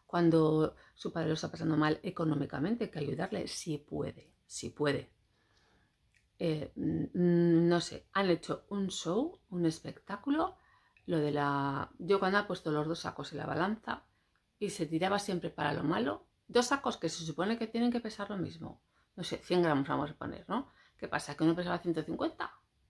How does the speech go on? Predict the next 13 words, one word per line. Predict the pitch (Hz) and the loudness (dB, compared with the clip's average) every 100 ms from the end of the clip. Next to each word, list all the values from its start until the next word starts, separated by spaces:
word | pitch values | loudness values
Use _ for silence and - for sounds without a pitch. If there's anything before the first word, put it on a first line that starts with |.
| _ _ | _ _
para | 165 156 | -2 -2
que | 160 | -2
saldría | 151 151 | -2 0
siempre | 165 165 156 | 0 -2 -2
malo? | - 320 - _ _ _ _ _ _ _ _ _ _ _ _ _ - | 0 0 -4 _ _ _ _ _ _ _ _ _ _ _ _ _ 2
Todo | 240 | 4
lo | 254 254 | 4 2
que | 233 | 0
están | 220 220 214 | -2 -2 -2
haciendo | 214 214 208 | 0 0 0
ellos | 247 277 - | 0 -4 -10
es | 185 | -8
malo | 147 - | -8 -8